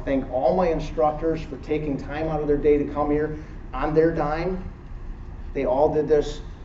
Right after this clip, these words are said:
out of their own pockets to do that. So I want everybody to know that. They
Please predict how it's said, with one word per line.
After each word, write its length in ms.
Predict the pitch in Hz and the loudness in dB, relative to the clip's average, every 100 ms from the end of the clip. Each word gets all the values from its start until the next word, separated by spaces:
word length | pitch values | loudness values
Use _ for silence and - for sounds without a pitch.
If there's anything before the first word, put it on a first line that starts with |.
| - - | -10 -6
out 160 | 127 135 | -2 -2
of 80 | 131 | -2
their 100 | 131 | -2
own 200 | 131 127 | -2 -2
pockets 420 | 131 127 147 - | -4 -4 -6 -8
to 100 | 131 | -6
do 220 | 123 117 | -4 -4
that. 200 | 110 - - - - - - - - | -6 -8 -12 -14 -12 -10 -10 -10 -6
So 60 | 127 | -2
I 40 | |
want 220 | 123 127 | 0 0
everybody 360 | 127 131 135 127 | -2 -2 -2 -2
to 120 | 120 | -2
know 220 | 120 117 | -4 -6
that. 260 | 110 - - | -6 -8 -2
They 400 | 127 131 127 127 | 0 2 0 -2